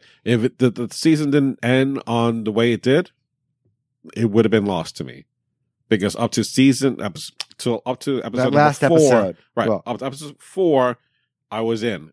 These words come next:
Speaker 1: After that, from
Speaker 2: Yeah, I got
Speaker 1: five,
Speaker 2: bored. I got
Speaker 1: yeah.
Speaker 2: bored too. I was like, "I don't, I don't care about these characters
Speaker 1: Yeah.
Speaker 2: anymore. It's kind of a joke. It's not going anywhere."
Speaker 1: Yeah.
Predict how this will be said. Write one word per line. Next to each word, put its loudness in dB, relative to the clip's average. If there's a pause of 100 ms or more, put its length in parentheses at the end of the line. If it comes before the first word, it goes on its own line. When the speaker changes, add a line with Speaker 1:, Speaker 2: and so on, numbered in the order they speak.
Speaker 1:
After -6
that, -2
from -6
Speaker 2:
Yeah, 0
I 2
got 6
Speaker 1:
five, 2
Speaker 2:
bored. 2
I -2
got 2
Speaker 1:
yeah. 2
Speaker 2:
bored 2
too. 2
I -8
was -6
like, -2
"I -6
don't, -4
I -10
don't -4
care 2
about 2
these -10
characters -6
Speaker 1:
Yeah. -6
Speaker 2:
anymore. -6 (540)
It's -10
kind 2
of 2
a 2
joke. 4
It's -2
not 2
going 4
anywhere." 0
Speaker 1:
Yeah. -14